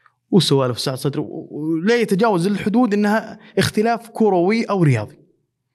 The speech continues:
وأنتوا عارفين السنتين اللي راحت، معليش، ترى شفنا الويلات.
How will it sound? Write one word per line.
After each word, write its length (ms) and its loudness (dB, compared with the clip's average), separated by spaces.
وأنتوا 200 4
عارفين 180 0
السنتين 380 -4
اللي 100 -4
راحت، 400 -10
معليش، 720 -10
ترى 140 -2
شفنا 240 -2
الويلات. 540 -4